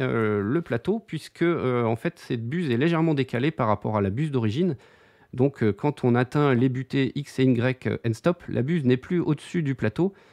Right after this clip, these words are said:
et donc le palpage va se faire à l'extérieur. Et pour ça, il va falloir modifier quelques paramètres. Je vous les montre,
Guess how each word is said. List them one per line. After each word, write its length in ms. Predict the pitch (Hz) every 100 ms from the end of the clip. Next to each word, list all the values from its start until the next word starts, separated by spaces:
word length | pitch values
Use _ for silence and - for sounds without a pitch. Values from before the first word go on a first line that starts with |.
| _ -
et 80 | 110
donc 140 | 135
le 60 | 117
palpage 480 | - 113 151 147
va 120 | 110 110
se 100 | -
faire 260 | 139 139 -
à 60 | 135
l'extérieur. 500 | 139 - 104 127 160 143 -
Et 100 | 123
pour 180 | 113
ça, 300 | - 156 175 - _ _
il 100 | 110
va 100 | 113
falloir 320 | 123 123 139 135
modifier 400 | 143 127 - 170
quelques 300 | 170 143 127
paramètres. 540 | 117 107 120 175 - _ _ _ -
Je 100 | 110
vous 100 | 143
les 60 | 165
montre, 380 | 156 156 -